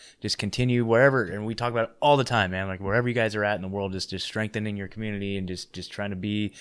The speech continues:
a valuable contributor to it, you know. And a lot of times that's just showing up and just, just, just participating in discussions. You know, we got another meetup tomorrow night,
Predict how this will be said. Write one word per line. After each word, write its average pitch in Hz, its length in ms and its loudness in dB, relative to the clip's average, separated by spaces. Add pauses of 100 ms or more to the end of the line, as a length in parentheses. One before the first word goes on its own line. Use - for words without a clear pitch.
(400)
a 107 120 4
valuable 123 600 4
contributor 160 500 2
to 170 200 4
it, 131 100 4
you 127 80 -2
know. 131 100 0
And 135 80 0
a - 20 -2
lot 123 140 2
of 123 60 -4
times 139 180 0
that's 127 160 2
just 139 160 -2
showing 135 300 4
up 143 240 2
and 110 120 0
just, 110 180 -6
just, 110 200 -6
just - 280 -10
participating 123 540 -2
in 123 80 -4
discussions. 120 540 -2
You 117 60 -8
know, 117 60 -6
we 123 40 0
got 127 80 4
another 127 200 2
meetup 135 280 4
tomorrow 147 300 6
night, 151 340 6